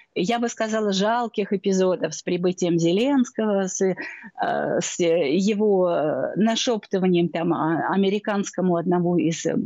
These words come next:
ещё живущих ветеранов, которые высадились в своё время, которые пришли, так сказать, умирать, как им говорят, за Францию. И всё равно я, вот всё было пропитано, пронизано вот этой мыслью о России.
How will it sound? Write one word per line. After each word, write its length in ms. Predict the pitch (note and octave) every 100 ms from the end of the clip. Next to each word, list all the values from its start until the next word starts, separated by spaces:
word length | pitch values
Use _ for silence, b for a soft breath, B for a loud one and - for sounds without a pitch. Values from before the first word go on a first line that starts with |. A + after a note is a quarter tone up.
| - _ _ G3
ещё 300 | G3 - F#3
живущих 640 | G3 F#3+ A3 - D#3 - B B F3
ветеранов, 800 | G3 G#3 A3+ G#3+ G#3 F3+ E3
которые 420 | D#3+ F#3 F#3 F3 F3+
высадились 600 | G3+ F#3+ F3 E3+ D#3+ -
в 40 |
своё 260 | D#3+ E3 E3
время, 380 | F3 F#3 D#3 D#3
которые 300 | D#3 E3 E3
пришли, 400 | F3+ - G3+ F#3
так 160 | D#3+
сказать, 220 | - D#3 A3
умирать, 540 | A3 A3 G#3 D#3+ D#3
как 200 | D#3 D3+
им 120 | E3 D#3
говорят, 300 | E3 D#3+ F3
за 120 | F#3
Францию. 720 | F3+ B3 D#4+ E4 - E3+ D3 - B B B B B _ _
И 120 | B3
всё 300 | A#3+ - D4 C#4+
равно 680 | C4+ B3+ C4 C4+ D#4+ E4 _
я, 260 | - A3+ G#3+ - -
вот 180 | A3 A3+ _ _ _
всё 460 | - - D4+ E4+ A#3+
было 340 | G#3+ C#4 C4+
пропитано, 920 | B3 A#3 A#3+ - C4 D4 D#4 A#3 A3+ F#3+
пронизано 1120 | G3+ G#3+ G#3 - A3 A#3+ D4 C4 A3 A3 G3+
вот 180 | G3 G3+
этой 200 | B3 A3+
мыслью 500 | G#3+ B3+ D#4+ D4 C#4 -
о 140 | G#3+
России. 600 | G#3+ G#3 - G#3 D#3+ -